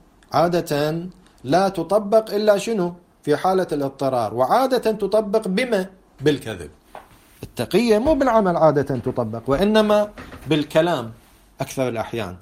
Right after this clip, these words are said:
على الأقل، يعني، قدر متيقن من التقية هو بالكلام بالكذب.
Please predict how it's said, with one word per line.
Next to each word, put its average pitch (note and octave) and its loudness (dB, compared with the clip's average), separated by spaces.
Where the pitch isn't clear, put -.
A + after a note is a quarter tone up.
على C#4 4
الأقل، B3+ 0
يعني، A3+ 0
قدر G#3+ 2
متيقن D3 -2
من A#2 -6
التقية B2 -6
هو A2 -4
بالكلام G#2+ -8
بالكذب. G#2 -12